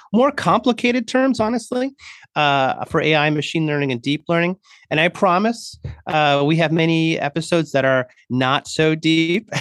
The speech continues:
<laughs> where we go at higher level, talk about some of the general ideas and these use case patterns. But it's important to know a lot of these terms, mainly because you might be dealing with them,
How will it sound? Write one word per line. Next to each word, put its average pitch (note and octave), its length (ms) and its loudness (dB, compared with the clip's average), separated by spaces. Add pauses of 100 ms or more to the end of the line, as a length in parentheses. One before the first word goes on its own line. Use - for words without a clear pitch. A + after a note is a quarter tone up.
(180)
<laughs> A3+ 680 -4
where D#3 100 -8
we D3+ 80 -2
go D3 160 0
at C#3+ 100 0
higher C3+ 360 -2
level, A3 360 0
talk C#3 220 -4
about B2+ 160 -6
some C3+ 120 -10
of - 20 -4
the B2+ 100 -4
general B2 200 0
ideas D#3 500 2
and B2+ 80 -4
these A#2 180 -4
use D3 160 -4
case C#3 260 -6
patterns. C#3 300 -2
But F3 80 0
it's E3+ 100 -2
important A#3+ 420 -2
to D3+ 80 -8
know C#3 300 0
a - 20 2
lot C#3+ 200 0
of C#3 60 -4
these B2+ 180 -6
terms, C3+ 400 -6
mainly E3+ 240 2
because F3 320 0
you F#3 60 0
might F#3 120 2
be G#3 80 -2
dealing C4+ 300 2
with D3 160 -2
them, G2 220 -8